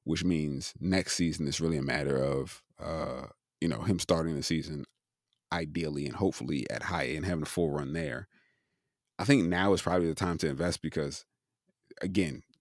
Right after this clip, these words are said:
with Dodgers behind him, um, him being a, a international guy, right, complex league guy, which means he's very young, which means he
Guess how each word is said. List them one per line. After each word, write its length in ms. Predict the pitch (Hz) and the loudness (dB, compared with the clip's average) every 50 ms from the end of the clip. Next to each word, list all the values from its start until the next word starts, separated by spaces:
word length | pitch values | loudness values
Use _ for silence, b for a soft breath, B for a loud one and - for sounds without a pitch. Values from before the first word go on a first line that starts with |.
| _ _ | _ _
with 360 | - 80 78 87 80 - - - _ _ - - | -12 -4 -2 -2 -2 -2 -4 -12 _ _ 0 4
Dodgers 420 | - 104 110 107 101 107 104 101 | 6 10 10 10 10 8 6 6
behind 500 | 92 95 95 95 98 92 92 90 85 82 | 6 4 6 6 6 6 4 4 2 0
him, 380 | 85 82 80 80 80 78 78 90 - _ _ _ _ _ _ _ _ _ | -2 -4 -4 -4 -6 -6 -8 -12 -16 _ _ _ _ _ _ _ _ _
um, 480 | - 76 78 73 69 71 71 67 64 - - - | -6 -6 -4 -4 -4 -6 -6 -8 -10 -12 -14 -2
him 320 | - 101 98 95 92 85 | 0 2 4 4 2 2
being 400 | 78 92 92 85 85 85 82 67 | 2 0 0 2 2 0 0 -2
a, 80 | 60 - | -4 -6
a 200 | - 55 62 62 - - - | -6 -6 -8 -8 -8 -8 -4
international 540 | 76 87 85 87 90 92 85 80 - 85 82 | -2 0 0 2 0 0 0 -2 -2 -2 -2
guy, 240 | 80 80 82 80 | 0 0 0 0
right, 160 | 78 71 73 - | 0 -2 -2 -2
complex 400 | - 80 78 - 85 76 - - | -2 -4 -2 -2 -2 -4 -2 -2
league 160 | 78 78 76 | -4 -2 -2
guy, 220 | 73 73 80 80 | -2 -2 0 -2
which 180 | 76 64 - - | -2 -4 -4 -4
means 200 | 78 71 65 - | -4 -4 -4 -4
he's 120 | 76 76 | -6 -4
very 220 | - 73 71 69 69 | -2 -2 -2 -2 0
young, 420 | 82 95 92 90 90 87 87 - b b b b b b | 0 2 2 2 2 0 -2 -4 b b b b b b
which 180 | _ 65 - - | _ -10 -8 -6
means 220 | 71 69 65 - | -6 -6 -6 -8
he 240 | - 85 85 82 76 | -6 -4 -4 -4 -4